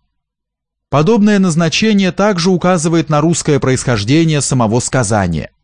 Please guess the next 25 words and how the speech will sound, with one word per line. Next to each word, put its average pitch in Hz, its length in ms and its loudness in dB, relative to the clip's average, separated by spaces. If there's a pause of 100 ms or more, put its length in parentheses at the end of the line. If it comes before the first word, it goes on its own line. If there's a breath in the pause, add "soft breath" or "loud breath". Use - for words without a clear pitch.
(880)
Может 165 360 2
быть, 165 160 0
приведённое 165 680 0
выше 160 240 0
толкование 147 640 0
о 143 60 2
русских 147 380 -2
письменах, 131 680 -2 (200)
явленных 127 640 0
некоему 127 560 2
Русину 123 600 0
самим 120 480 0
Богом, 117 520 0 (440)
отчасти 202 640 0
имело 190 300 2
в 156 60 -2
виду 160 260 0
отпор 160 420 0
другому 143 540 2
мнению, 190 580 0 (240 soft breath)
которое 233 400 0
считало 170 480 0
их 160 160 0
изобретением 120 800 -2
греков. 101 580 -2